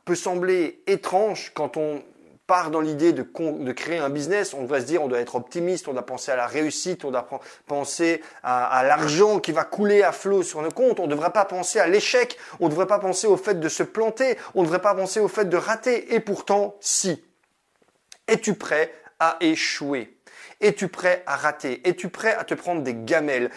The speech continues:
Es-tu prêt à vivre des difficultés ? Es-tu prêt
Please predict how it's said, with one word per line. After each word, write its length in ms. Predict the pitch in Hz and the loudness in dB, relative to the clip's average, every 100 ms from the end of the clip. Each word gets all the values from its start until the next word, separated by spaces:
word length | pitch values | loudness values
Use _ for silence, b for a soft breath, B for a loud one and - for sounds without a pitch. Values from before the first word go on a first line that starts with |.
| B - | B 2
Es-tu 260 | 180 220 | 2 2
prêt 340 | 196 - 226 214 | -4 0 0 2
à 120 | 151 | 0
vivre 340 | 143 185 196 160 | 0 0 0 0
des 100 | 131 | -2
difficultés ? 840 | 127 190 - 156 175 143 147 127 B B | -4 -4 -6 -8 -8 -6 -4 -4 B B
Es-tu 340 | 214 208 233 208 | -2 0 0 -4
prêt 440 | - 220 226 233 | -4 0 2 0